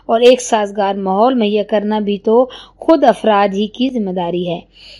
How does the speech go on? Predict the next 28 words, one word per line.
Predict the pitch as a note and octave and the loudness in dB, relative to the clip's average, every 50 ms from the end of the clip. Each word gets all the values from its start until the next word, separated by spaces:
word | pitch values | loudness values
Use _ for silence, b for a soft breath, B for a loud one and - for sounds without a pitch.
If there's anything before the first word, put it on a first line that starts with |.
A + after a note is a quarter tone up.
| b b b - | b b b 2
اس | D#4+ D#4 - - | 2 2 2 2
مقصد | F#4 F4+ E4 - - - F4+ F4 - - | 0 0 0 0 0 0 -2 0 2 2
کے | D#4+ | 2
لیے | D4 C#4 B3+ B3 B3 B3 | 2 4 4 4 4 4
جدوجہد | G#3 A#3 A3+ A3 G#3+ G3+ A3 G#3+ G3+ G#3 - | 4 2 0 0 0 0 0 0 0 0 -2
کا | A3+ G3+ | -2 -2
آغاز | F#3+ F#3 F3+ F#3+ G#3+ A#3+ B3+ B3+ C4 - | -2 -2 0 0 2 0 0 -2 -4 -4
ایک | A#3 G#3+ G#3 - | -4 -4 -4 -4
فرد | - - A3+ B3 B3 B3 B3 | -4 -2 -2 -2 0 0 -2
ہی | G#3 G3+ G#3+ | -2 -2 -2
کی | G3 - A3+ A3 | -4 -4 -4 -2
دعوت | F#3+ G#3 G3 G3 G3+ G#3 F#3+ | -2 -2 -2 -2 -2 -4 -4
سے | - - A#3 B3+ C#4 C#4 B B B B B _ - | 0 2 2 2 2 0 B B B B B _ -4
ہوتا | G3+ F#3+ G3 - F#3+ F3 E3 - | -4 -2 -2 -4 -4 -4 -4 -6
ہے۔ | F3+ D#3+ D3 - B B B B B B B B B B B _ _ _ _ _ | -8 -10 -12 -14 B B B B B B B B B B B _ _ _ _ _
اب | - D4+ F4 G#4 | 2 2 4 4
اگر | G4 D#4+ D4+ F4+ F#4 F4+ - | 4 4 6 6 4 4 2
فرد | - D4+ D#4 E4 E4+ E4+ - - - | 2 4 6 6 4 4 0 -2 2
پر | D#4 D4+ | 2 2
بنیادی | D4+ C4+ C#4+ C4+ C4 B3+ A#3 A3+ G#3+ G3+ A#3+ C4 C#4 D4+ | 2 0 -2 -2 0 0 0 0 -2 0 0 0 0 0
اور | D#4+ - A#3+ B3 | -2 -2 -2 -2
ابتدائی | B3 B3+ A3+ A3 - A#3+ G#3+ A3+ G#3+ A3 A#3+ B3+ | -2 -4 -8 -8 -6 -4 -2 0 2 2 2 2
ذمہ | A#3 A#3 G#3+ G#3 | 2 0 0 0
داری | G3+ G#3 G3+ G#3 A#3+ B3 | 0 2 2 2 2 2
نہ | A3+ A3+ B3 D4+ E4+ | 2 4 4 4 4
رکھی | E4 D4 - - A3+ G#3 F#3+ | 4 2 0 0 -4 -4 -2
گئی | G#3+ G#3+ G#3 | -2 -2 -2
ہو | G3 G3 G3+ G#3+ | -2 -2 -4 -4